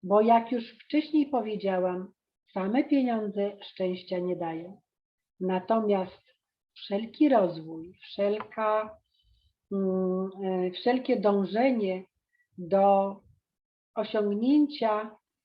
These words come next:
czegoś nowego, nie wszystko musi być, e, wartością, mm, finansową.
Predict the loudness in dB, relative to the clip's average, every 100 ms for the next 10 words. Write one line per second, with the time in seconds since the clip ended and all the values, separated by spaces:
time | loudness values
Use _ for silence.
0 | _ _ _ -2 -2 -2 -2 -2 0 -2
1 | -2 -8 -8 -10 _ _ _ _ _ _
2 | _ _ _ _ _ -8 0 0 0 2
3 | 2 4 2 2 0 -4 0 0 0 -6
4 | -10 -2 2 2 2 -6 0 0 0 -2
5 | -4 -2 -2 -2 -4 -8 -4 -2 0 -2
6 | -4 -4 0 2 2 -2 -2 -2 -4 -6
7 | -8